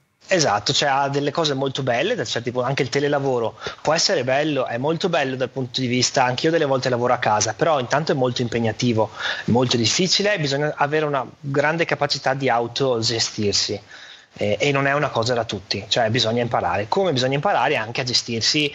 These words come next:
eh, le notifiche del cellulare, la gestione del cellulare, cioè tutto quello, tutti gli strumenti che abbiamo hanno tante potenzialità, ma anche tanti, tra virgolette, "rischi", diciamo così. Quindi, eh, lui che cosa dice? Che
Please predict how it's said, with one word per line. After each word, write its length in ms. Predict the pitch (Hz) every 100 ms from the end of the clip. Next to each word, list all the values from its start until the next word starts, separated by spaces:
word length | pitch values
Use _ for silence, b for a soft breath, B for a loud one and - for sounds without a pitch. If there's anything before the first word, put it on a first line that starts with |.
| B B B
eh, 240 | - 107
le 120 | 104 107
notifiche 440 | 98 113 - 107
del 120 | 95
cellulare, 580 | 98 120 131 113 143 170
la 120 | 131
gestione 340 | 120 110 120 110
del 100 | 104
cellulare, 580 | 160 214 131 127 147
cioè 220 | 120 127 -
tutto 260 | 196 226
quello, 280 | - 151 160
tutti 200 | 180 240
gli 60 | 180
strumenti 460 | - 160 151 135
che 80 | 180
abbiamo 340 | 190 120 139
hanno 140 | 151 127
tante 280 | 147 143 127
potenzialità, 760 | 127 131 127 196 269 - 123
ma 120 | 170
anche 240 | 120 127 156
tanti, 380 | 113 113 135 123 -
tra 160 | -
virgolette, 640 | 113 139 165 117 - 135 - -
"rischi", 500 | 127 123 - - 117 - -
diciamo 360 | - 113 113 110
così. 280 | 110 107 104 - B B B _ _ _ _ _ - B B B B
Quindi, 360 | - 285 160 139
eh, 260 | - 160 170
lui 140 | 233
che 120 | 202
cosa 200 | 165 180
dice? 320 | 180 127 131
Che 360 | - 202 147 -